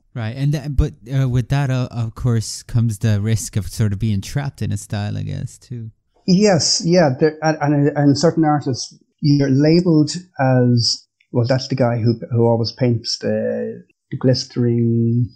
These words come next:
Speaker 2: waters or the, the, the sunsets or, or, or the horses or whatever." Um, there, there is, but it's also,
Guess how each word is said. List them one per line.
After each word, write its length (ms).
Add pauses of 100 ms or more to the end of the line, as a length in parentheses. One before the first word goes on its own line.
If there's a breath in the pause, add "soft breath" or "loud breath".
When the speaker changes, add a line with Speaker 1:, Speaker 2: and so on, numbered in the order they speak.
(720)
Speaker 2:
waters 500
or 460
the, 180
the, 200 (200)
the 200
sunsets 640
or, 80
or, 560
or 80
the 80
horses 360
or 120
whatever." 320 (560 loud breath)
Um, 400
there, 160 (220)
there 180
is, 120
but 140
it's 140
also, 540